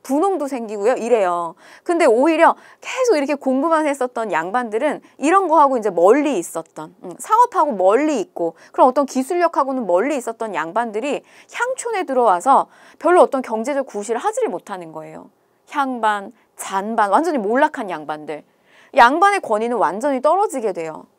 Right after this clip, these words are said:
그럼 이제 어떤 층들이 향촌 사회에 이렇게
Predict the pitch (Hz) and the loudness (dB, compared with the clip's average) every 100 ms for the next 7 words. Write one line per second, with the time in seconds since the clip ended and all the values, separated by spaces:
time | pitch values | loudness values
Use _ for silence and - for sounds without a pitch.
0 | _ _ _ _ _ _ _ _ - 339 | _ _ _ _ _ _ _ _ -4 0
1 | 349 254 214 208 - 359 339 - 349 320 | 0 4 6 6 4 0 0 -4 -6 -4
2 | 294 285 285 277 381 403 403 381 370 294 | -4 -2 -2 -4 -6 -8 -8 -6 -2 2
3 | 277 262 240 254 | 4 4 4 2